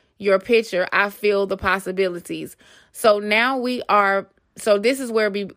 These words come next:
so now we begin. The hard part is opening up and trusting each other. I have a difficult time trusting anyone considering my current situation. But for some reason,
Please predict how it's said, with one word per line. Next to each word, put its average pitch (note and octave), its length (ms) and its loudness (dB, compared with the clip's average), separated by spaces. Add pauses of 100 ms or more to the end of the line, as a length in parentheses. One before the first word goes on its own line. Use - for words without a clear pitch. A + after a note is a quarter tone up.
(140)
so G3+ 180 2
now A3+ 260 0
we A3+ 140 -4
begin. F3 560 -6 (640)
The G#3 140 4
hard A#3 400 2
part A#3 300 2
is G3 260 -6
opening A#3 480 0
up F3+ 340 0
and F#3+ 180 -4
trusting G3+ 580 -2
each F#3 220 -10
other. D#3+ 420 -4 (320)
I A3+ 160 0
have B3+ 240 -4
a F#3+ 100 -2
difficult G#3 680 -2
time F#3+ 320 0
trusting F#3+ 520 -4 (140)
anyone F3 600 -4 (640)
considering G#3 680 0
my F#3+ 160 0
current F#3+ 380 0
situation. F3+ 840 -2 (400)
But G3 280 2
for G3 180 0
some A#3+ 440 0
reason, G#3 640 -2